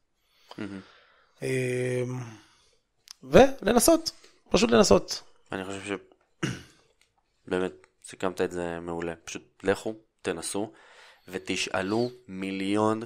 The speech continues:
Speaker 1: שאלות. מיליון שאלות.
Speaker 2: ממש.
Speaker 1: אנשים שואלים כל כך הרבה שאלות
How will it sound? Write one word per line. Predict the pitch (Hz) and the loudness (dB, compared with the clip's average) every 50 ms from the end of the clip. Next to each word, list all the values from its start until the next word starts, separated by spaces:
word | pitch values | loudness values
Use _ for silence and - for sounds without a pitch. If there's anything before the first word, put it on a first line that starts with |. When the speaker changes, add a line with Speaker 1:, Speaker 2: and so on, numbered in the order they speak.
| - _ _ | -14 _ _
Speaker 1:
שאלות. | - - - 95 87 85 87 92 98 95 87 - - - - _ _ - | -12 -6 -4 -4 -2 -2 -2 -2 -2 -2 -2 -4 -8 -18 -18 _ _ -20
מיליון | 92 87 87 87 90 95 101 104 107 110 110 - | -14 -14 -12 -10 -8 -4 -4 -4 -4 -6 -10 -16
שאלות. | - - 101 87 87 95 127 127 | -12 -8 -6 -4 0 0 2 2
Speaker 2:
ממש. | 131 117 | 0 0
Speaker 1:
אנשים | 92 87 - - 117 117 123 120 | -2 -2 -2 -2 -2 -4 -4 -6
שואלים | - - - 90 87 90 92 104 117 123 131 131 - - - - - - _ - | -4 -2 0 0 0 0 0 -2 -4 -4 -6 -10 -16 -20 -20 -20 -20 -20 _ -12
כל | - 107 - | -10 -8 0
כך | - 110 110 107 - - | 2 2 2 2 0 -6
הרבה | - 107 90 90 87 98 104 110 | -8 -6 -6 -4 -4 -2 -4 -2
שאלות | - - - 101 87 82 85 90 98 104 113 - - | -2 -2 -2 -2 -2 -2 -2 0 0 0 0 -2 -6